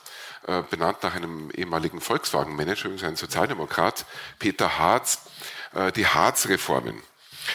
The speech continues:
Also da zum Beispiel sollte es gar keine Arbeitslosen mehr geben,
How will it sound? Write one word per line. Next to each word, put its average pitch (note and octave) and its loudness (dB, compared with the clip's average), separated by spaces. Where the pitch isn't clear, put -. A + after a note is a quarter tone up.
Also G2+ 0
da G#2 6
zum - 4
Beispiel A#2+ 2
sollte B2+ 4
es - 4
gar G#2+ 8
keine F#2+ 2
Arbeitslosen F#2+ 6
mehr A2+ 6
geben, C3+ 2